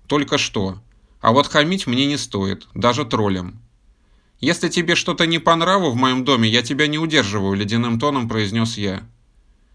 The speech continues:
"Эй, братец", возмутился Свардхёвди, "разве можно гнать гостя, тем более родича?" "А я его и не гоню, братец.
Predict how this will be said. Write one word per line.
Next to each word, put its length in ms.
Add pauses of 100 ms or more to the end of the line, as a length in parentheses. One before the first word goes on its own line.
(180)
"Эй, 180
братец", 460
возмутился 640
Свардхёвди, 760 (480)
"разве 320
можно 360
гнать 300
гостя, 440
тем 260
более 240
родича?" 540 (840)
"А 120
я 120
его 200
и 20
не 120
гоню, 280
братец. 540